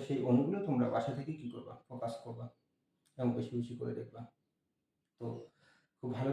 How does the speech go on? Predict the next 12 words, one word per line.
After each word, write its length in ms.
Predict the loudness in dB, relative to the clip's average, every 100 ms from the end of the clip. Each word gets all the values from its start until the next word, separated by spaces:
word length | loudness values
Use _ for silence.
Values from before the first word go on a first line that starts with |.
| 0
থাকো, 180 | -2 -4
সুস্থ 180 | -2 0 0
থাকো। 200 | -2 -2 -10 -12 _ -6
ইনশাআল্লাহ 320 | -4 -2 -2 2
পরবর্তীতে 420 | 6 6 4 0 -4 0
আরেকটা 240 | 0 0 -4 -4 -2
গুরুত্বপূর্ণ 380 | -2 0 2 2 2
টপিকস 280 | -2 -4 -8
নিয়ে 120 | -8 -4
তোমাদের 260 | -4 -4 -8
সাথে 140 | -8 -6
আমার 140 | -6